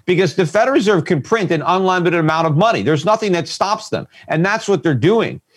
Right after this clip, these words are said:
So they're gonna destroy the value of the dollar.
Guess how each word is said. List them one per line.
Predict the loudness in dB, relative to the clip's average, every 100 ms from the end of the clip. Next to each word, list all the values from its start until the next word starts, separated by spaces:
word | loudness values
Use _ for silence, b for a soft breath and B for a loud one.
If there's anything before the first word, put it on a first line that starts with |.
| B
So | -2 2
they're | 2 2
gonna | 2 2
destroy | 0 -2 0 4 4 4 2 0 -2
the | -2
value | 0 0 2 2 2 0
of | 0 -2
the | -2
dollar. | 0 2 4 2 2 -2 -6